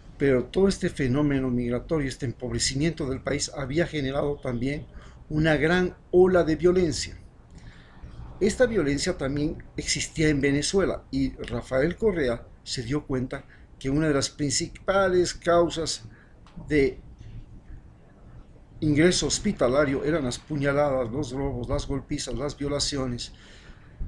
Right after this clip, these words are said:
los maltratos, el femicidio, y creó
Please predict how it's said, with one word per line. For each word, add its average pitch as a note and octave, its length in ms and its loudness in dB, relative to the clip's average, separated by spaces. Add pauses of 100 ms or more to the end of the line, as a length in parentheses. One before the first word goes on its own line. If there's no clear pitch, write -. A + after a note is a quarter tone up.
(320)
los D#3+ 200 4
maltratos, D#3+ 600 2
el C#3+ 80 4
femicidio, F3 640 6 (600)
y D3+ 80 -6
creó C3+ 560 4